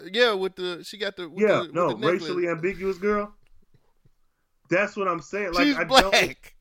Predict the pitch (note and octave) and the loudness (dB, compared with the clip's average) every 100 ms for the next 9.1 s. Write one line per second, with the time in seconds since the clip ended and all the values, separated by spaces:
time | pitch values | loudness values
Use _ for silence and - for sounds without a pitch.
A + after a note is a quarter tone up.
0 | _ _ - E3 F#3+ G#3 F#3+ F#3 F#3 E3+ | _ _ -6 -2 -2 -2 0 0 -2 -8
1 | B2+ A2+ E3 E3+ C#3+ C#3 D#3 B2 G#2+ C3+ | -8 -2 -2 -2 -4 -2 -2 -2 -8 -4
2 | D#3 D3 - - _ - F3 D#3 E3 B3+ | -4 -4 -10 -20 _ -4 -2 -2 0 0
3 | B3+ A3 G3+ G3+ D3+ F#3 G3+ G3 D3 D#3+ | 0 -2 -2 -6 -4 -4 -4 -6 -6 -4
4 | G3+ D#3+ C3 B2+ B2+ C3+ C#3 C#3 D#3+ F3 | -4 2 2 2 -2 -4 -2 0 0 0
5 | D#3+ D#3 D3 C#3 C3+ D3 C3 C3+ - C#3+ | 0 -2 -2 -2 0 -2 -4 -6 -2 0
6 | C3+ G#2 F2+ F2 _ _ _ _ _ _ | 0 -6 -16 -16 _ _ _ _ _ _
7 | F3+ F3 D#3+ D3+ - D#3+ F3 D3+ A#3 C#4 | -4 -4 -6 -14 -20 -2 0 6 8 8
8 | C4+ B3+ A#3 G#3+ B3+ A#3+ B3 B3 B3+ D3 | 8 4 4 4 2 4 2 4 4 0
9 | - | -10